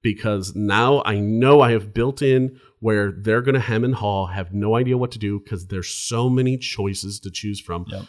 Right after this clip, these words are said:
Speaker 1: with this new character that they built out. So, I mean, it's like, <laughs> if, if you wanna run a level twenty campaign, do it with experienced players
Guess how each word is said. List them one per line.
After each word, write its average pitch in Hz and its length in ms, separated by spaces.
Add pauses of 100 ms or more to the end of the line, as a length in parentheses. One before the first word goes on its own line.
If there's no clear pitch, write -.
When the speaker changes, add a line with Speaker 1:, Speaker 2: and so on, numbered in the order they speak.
(120)
Speaker 1:
with 107 140
this 101 200
new 107 140
character 104 340
that 110 160
they 120 100
built 147 280
out. 196 240 (320)
So, 139 480 (760)
I 123 120
mean, 131 380 (1160)
it's 127 260
like, 120 300
<laughs> - 120
if, - 500 (300)
if 127 500
you 120 100
wanna 117 200
run 139 180
a 135 40
level 120 240
twenty 110 280
campaign, 101 760 (720)
do 117 200
it 90 60
with 107 120
experienced 98 560
players 107 420